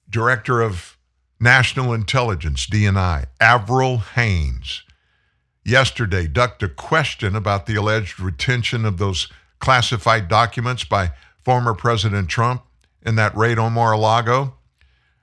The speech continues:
I know you can't talk about the investigation into Mar-a-Lago, but if something in the intelligence community took home documents, classified documents, then resisted turning them back, what would be the impact? That was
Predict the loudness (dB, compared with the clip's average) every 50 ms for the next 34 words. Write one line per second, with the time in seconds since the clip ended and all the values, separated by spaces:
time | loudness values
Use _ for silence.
0 | _ _ _ 0 2 2 4 2 2 -2 -2 0 2 2 2 2 2 2 0 2
1 | 0 0 0 0 0 0 -2 -2 -2 0 0 0 0 0 -2 -2 -4 -2 -2 0
2 | 0 0 -2 -2 -2 -2 0 0 0 0 2 2 2 2 2 2 4 2 2 2
3 | 0 -2 -2 -2 -2 -2 -4 -2 -2 0 0 0 -2 -4 -2 -4 -4 -4 -4 -8
4 | _ _ _ _ -8 -6 -4 -2 -2 -2 -2 -2 -2 -2 0 0 0 0 -2 -2
5 | -4 -4 -4 -6 -6 -4 -4 -2 -2 -2 -2 -2 -4 -4 -6 -6 -4 -6 -6 -4
6 | -2 -2 -2 -2 -2 -4 -6 -8 _ _ _ -12 -4 0 2 2 2 0 -2 -4
7 | -2 -2 -2 -4 -4 -8 -8 -10 -12 -20 _ _ _ -4 2 4 4 4 4 0
8 | -2 -4 -2 -2 0 0 0 -2 0 0 0 0 0 -2 -2 -2 -2 -2 -4 -6
9 | -8 -10 _ _ _ _ -4 -4 -2 -2 -2 -2 -2 0 2 2 0 0 0 -4
10 | -6 -6 -4 0 0 0 0 0 -2 -2 0 0 0 0 0 2 4 4 4 2
11 | 0 -6 -8 -8 -8 -8 -8 -6 -4 -4 -4 -4 -2 -2 -2 -2 -2 -2 -2 -2
12 | 0 0 -2 -2 -4 -4 -4 -4 -4 -4 -6 -10 -12 _ _ _ _ _ _ _
13 | _ _ _ _ _ _ _ _ _ _ _ _ _ _ _ _ _ _ _ -2
14 | 0 0 0 0 -2 -2 -2 -4 -6